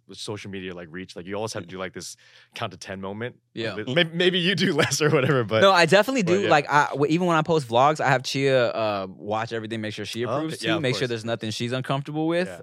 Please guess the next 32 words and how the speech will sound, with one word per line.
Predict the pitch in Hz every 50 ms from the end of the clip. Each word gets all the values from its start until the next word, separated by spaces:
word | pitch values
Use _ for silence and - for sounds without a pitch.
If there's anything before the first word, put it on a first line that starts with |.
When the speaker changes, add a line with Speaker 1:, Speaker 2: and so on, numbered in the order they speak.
| - -
Speaker 1:
Yeah. | 120 117 113 113 110
Speaker 2:
Um, | 107 104 101 104
sometimes | - - 165 175 175 - 170 156 147 - -
she's | - - 214 196 - - - _ _ _ _ _ _ _
extra | 147 151 160 165 151 - - - - 135 127
paranoid | 107 - 135 110 107 107 110 104 104 101 95 -
though. | 92 90 85 76
You | 95
know | 117 113
what |
I'm | 113
saying? | 107 - 117 107 107 104 113
I | 123
might | 143 139 131 123 -
be, | 123
ha-, | 104 110 120 117
like, | 117 104 104 - _ _ - - - _ - _ _
it'll | 127 127 135
be, | 135 127
like, | 127 113
a | 117
glimpse | 107 101 117 123 127 123 117 123
of | 110 101 92 - _
our | - 107 107 104 101 - _ -
window, | 107 117 120 123 131 131 135 139 143 151 - _ _ _ _ _ _
and | - 104 95 -
she'll | 120 113
be | 107
Speaker 1:
Mm-hmm. | 107
Speaker 2:
like, | 107 101 98 98 92 - 98
I'm | 107 107
like | 98 92 90 85